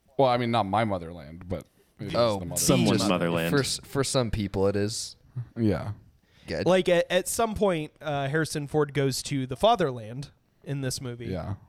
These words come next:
Speaker 4: But, you know, not his fatherland.
Speaker 2: Mm.
Speaker 1: You know, there's brotherland, cousinland. <laughs>
Speaker 3: So are, are, like, Germany and Russia m-, married?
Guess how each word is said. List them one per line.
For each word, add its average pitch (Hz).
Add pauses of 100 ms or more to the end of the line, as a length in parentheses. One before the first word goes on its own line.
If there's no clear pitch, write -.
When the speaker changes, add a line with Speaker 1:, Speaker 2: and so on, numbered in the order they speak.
(120)
Speaker 4:
But, 135
you 143
know, 117
not 135
his 127
fatherland. 104 (260)
Speaker 2:
Mm. 90
Speaker 1:
You 107
know, 95
there's 90
brotherland, 92
cousinland. 85
<laughs> - (300)
Speaker 3:
So 147
are, 131
are, 131
like, 123
Germany 160
and 123
Russia 117
m-, 101
married? 107